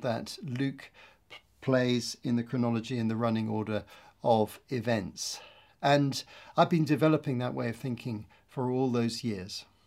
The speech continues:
Yet more recently, I felt a sense, uh, now is the time to commit this material to, uh, audio and video resources and make them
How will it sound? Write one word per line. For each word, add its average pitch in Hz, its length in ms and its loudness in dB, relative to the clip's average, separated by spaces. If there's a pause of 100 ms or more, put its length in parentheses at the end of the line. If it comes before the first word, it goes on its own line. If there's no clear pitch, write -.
(180)
Yet 156 240 2
more 131 140 -2
recently, 151 680 0 (400)
I 113 80 -2
felt 139 340 -2
a 131 40 -8
sense, - 540 -4 (300)
uh, 117 140 2
now 131 240 4
is 151 200 0
the - 80 -20
time 120 500 -4 (240)
to 120 180 -4
commit 131 480 0
this 143 240 0
material 117 600 0 (640)
to, 120 500 0 (320)
uh, 110 240 -6 (100)
audio 139 460 2
and 113 180 -2
video 120 520 0 (320)
resources 113 720 -4
and 117 240 0
make 117 220 -4
them 107 260 -4